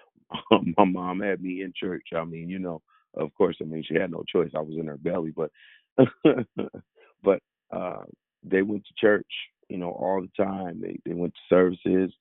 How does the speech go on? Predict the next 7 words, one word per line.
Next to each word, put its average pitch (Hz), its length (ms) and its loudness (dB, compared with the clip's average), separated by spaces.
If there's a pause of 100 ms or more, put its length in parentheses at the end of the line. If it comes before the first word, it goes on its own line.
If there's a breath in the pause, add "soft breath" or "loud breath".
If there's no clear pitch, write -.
(260)
choir 87 340 4
rehearsal, 92 560 0 (580 soft breath)
um, 82 340 -8 (140)
um, - 200 -2
Bible 90 440 10
study, 82 360 6 (200)
uh, 87 160 2